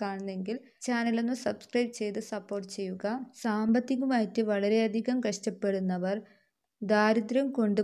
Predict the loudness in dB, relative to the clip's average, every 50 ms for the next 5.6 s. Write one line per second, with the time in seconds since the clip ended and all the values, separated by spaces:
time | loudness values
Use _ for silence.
0 | 0 0 -2 -2 0 -2 -2 -2 -2 -2 0 0 0 2 0 0 0 2 0 0
1 | -2 -6 -14 _ _ _ _ _ _ -6 -2 -2 -2 0 2 2 4 4 4 4
2 | 4 2 2 2 2 0 -2 -4 -4 -4 -2 0 0 0 0 0 0 0 0 -2
3 | -2 -4 -6 -8 -6 -4 -4 -4 -4 -6 -6 -6 -6 -6 -8 -8 -10 -8 -8 -6
4 | -6 -4 -4 -2 0 0 0 -2 -2 -6 -12 -8 -6 -4 -2 -2 0 0 0 0
5 | 0 -2 0 0 0 2 2 0 0 -2 -4